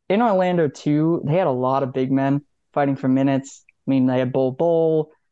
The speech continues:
uh, Wendell Carter Junior. Um, I'm sure there's guys I'm forgetting about, but I know they had at, at one point, like, four, like,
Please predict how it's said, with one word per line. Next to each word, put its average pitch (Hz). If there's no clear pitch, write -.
uh, 127
Wendell 139
Carter 131
Junior. 156
Um, -
I'm 127
sure -
there's 127
guys 123
I'm 131
forgetting 139
about, 131
but 143
I 143
know 170
they 156
had 135
at, 131
at 131
one 135
point, 135
like, 123
four, 131
like, -